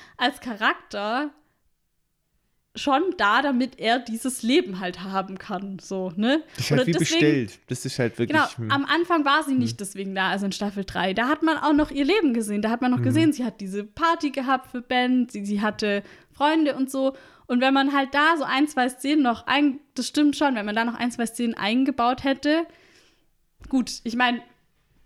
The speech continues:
Speaker 1: wir werden sie jetzt nicht zum letzten Mal gesehen haben, ist jetzt kein Spoiler,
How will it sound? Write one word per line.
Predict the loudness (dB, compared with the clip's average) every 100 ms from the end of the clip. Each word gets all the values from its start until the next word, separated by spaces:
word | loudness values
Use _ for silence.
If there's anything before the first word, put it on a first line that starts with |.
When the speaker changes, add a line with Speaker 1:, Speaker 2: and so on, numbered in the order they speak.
| _ _
Speaker 1:
wir | -4 2
werden | 2
sie | 2
jetzt | 0 -2
nicht | -4
zum | -2
letzten | -2 0
Mal | -2
gesehen | 0 2 2 4
haben, | 2 2 -2
ist | -6 -8
jetzt | -8 -12 _ _ -20 -20 -12
kein | -2 -2
Spoiler, | -2 0 0 2 2